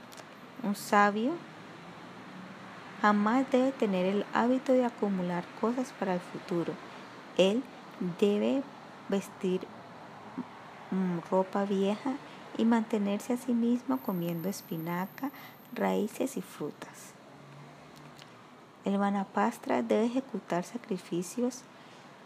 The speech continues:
de acuerdo a las estaciones, ofreciendo oblaciones de charu y pasteles sacrificiales preparados con arroz y otros granos que se encuentren en el bosque.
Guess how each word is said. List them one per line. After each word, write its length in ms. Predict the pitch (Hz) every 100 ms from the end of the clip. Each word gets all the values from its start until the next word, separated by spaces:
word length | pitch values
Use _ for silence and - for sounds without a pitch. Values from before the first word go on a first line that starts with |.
| - -
de 100 | 196
acuerdo 460 | - - 190 185
a 20 |
las 200 | 226 226
estaciones, 840 | 214 - - 190 - 180 180 233 -
ofreciendo 760 | 220 - 202 - 180 175 190 220
oblaciones 800 | 240 202 - - 180 175 214 285 - - - - - - -
de 120 | 180 175
charu 540 | - - 175 190 247 330 - - - - - - -
y 260 | 247 262 294 - - - -
pasteles 680 | 208 208 - 196 190 208 240
sacrificiales 1160 | - 226 - 226 233 254 - - 214 220 240
preparados 720 | - 226 - 185 180 175 202 - -
con 200 | - 208
arroz 500 | 185 160 - 202 262 - - - -
y 60 | 202
otros 340 | 208 - 208
granos 440 | - 190 202 240 -
que 140 | 240
se 100 | 220
encuentren 560 | 185 - 170 170 185 190
en 140 | 190
el 120 | 175 156
bosque. 460 | 147 156 - -